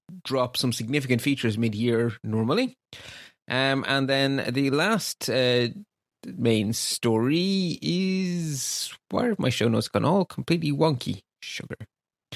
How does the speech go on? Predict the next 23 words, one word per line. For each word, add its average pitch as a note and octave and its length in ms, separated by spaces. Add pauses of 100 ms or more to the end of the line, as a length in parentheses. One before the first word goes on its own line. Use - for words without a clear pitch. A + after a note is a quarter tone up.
(680)
Uh, B2 720
da, C#3 160
da, C#3+ 160
da, C3+ 320
da, A#2 160
da. C#3 460
Oh, A3+ 240
there F3 100
we C3 80
go. C#3 240
Uh, C3+ 240
sweeping B3 460
changes F3+ 480
in E3 100
the D#3+ 160 (100)
App F3+ 200
Store F3 300
pri-, G3 600 (220)
uh, C#3+ 120
the - 200
App D#3+ 180
Store D#3 320 (160)
pricing, G#2+ 960